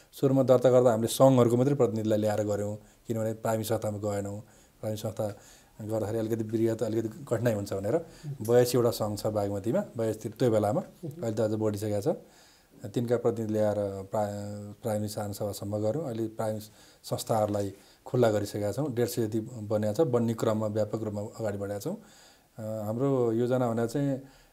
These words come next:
सदस्यहरू, अ, चाहिँ, अ, बढाउँदै जाने। अनि बागमतीभरिको सहकारीका जति पनि समस्याहरू छन्, बागमती, अ, प्रदेश सरकारसँग हाम्रो प्रत्यक्ष सम्पर्क हुने, त्यो मन्त्रालयसँग सम्पर्क हुने हुनाले, अ,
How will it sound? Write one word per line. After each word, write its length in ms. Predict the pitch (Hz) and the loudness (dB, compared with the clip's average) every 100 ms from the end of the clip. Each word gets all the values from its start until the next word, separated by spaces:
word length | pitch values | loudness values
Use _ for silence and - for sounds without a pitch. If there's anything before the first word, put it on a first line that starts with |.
| _ | _
सदस्यहरू, 760 | - 131 139 - 123 117 110 107 | 0 2 2 2 2 2 0 -4
अ, 420 | 113 110 107 104 | -8 -10 -8 -8
चाहिँ, 480 | 101 113 110 107 107 | -6 -6 -6 -6 -8
अ, 200 | - 107 | -10 -6
बढाउँदै 460 | 107 113 110 117 | 0 0 2 2
जाने। 420 | 113 107 104 135 - - _ _ - - _ _ | 2 2 0 -4 -6 -18 _ _ -20 -20 _ _
अनि 260 | 117 117 113 | -4 -2 0
बागमतीभरिको 1200 | 104 120 123 135 131 104 104 107 123 127 123 120 113 | 6 6 6 4 2 2 -2 0 0 2 0 -4 -8
सहकारीका 560 | - 117 113 120 113 117 | -2 0 2 0 2 0
जति 320 | 113 110 117 | 0 -2 -4
पनि 220 | - 123 | -4 -6
समस्याहरू 500 | 120 120 120 110 101 | -2 -4 0 0 0
छन्, 160 | - 113 - - - _ _ - 110 _ _ - 139 | -4 -12 -16 -20 -20 _ _ -20 -20 _ _ -6 4
बागमती, 420 | 139 123 127 123 | 6 6 4 0
अ, 80 | - - 113 107 | -6 -10 -12 -8
प्रदेश 500 | 117 107 107 123 131 | -8 -6 -4 0 0
सरकारसँग 640 | 127 - - 139 - 117 117 | -2 -4 0 2 2 2 2
हाम्रो 340 | 110 104 120 139 - - - | 0 0 -2 -4 -16 -6 -2
प्रत्यक्ष 300 | 123 135 135 | 0 2 2
सम्पर्क 400 | - 117 110 107 | 0 0 0 0
हुने, 240 | 104 104 | 0 -2
त्यो 140 | 107 110 | -2 -2
मन्त्रालयसँग 540 | 113 113 107 101 107 | 0 2 2 0 -4
सम्पर्क 380 | 104 104 104 104 | -4 -4 -4 -4
हुने 140 | 98 | -6
हुनाले, 340 | 98 98 101 | -8 -10 -6
अ, 100 | 135 | -6